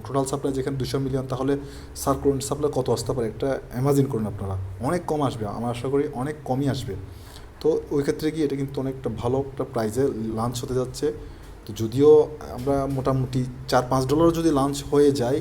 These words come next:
এটা বলবো না চার পাঁচ ডলার হবে, কিংবা এর চেয়ে বেশিও হইতে পারে, আবার এর চেয়ে কমও হইতে পারে। যদিও চার পাঁচ ডলার আমরা ধরেও রাখি, তাহলে কিন্তু একটা ভাই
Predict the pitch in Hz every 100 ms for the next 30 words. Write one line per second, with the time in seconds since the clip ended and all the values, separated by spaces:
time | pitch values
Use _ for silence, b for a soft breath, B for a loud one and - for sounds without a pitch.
0 | - 147 143 127 131 143 139 110 117 113
1 | 135 - 127 127 123 B B B - 131
2 | 131 131 139 135 120 147 139 135 123 113
3 | 113 113 131 127 123 131 127 117 104 139
4 | B B B - 117 123 160 160 120 120
5 | 120 139 135 104 127 131 107 - 117 B
6 | B B - 98 117 120 117 120 117 120
7 | 113 117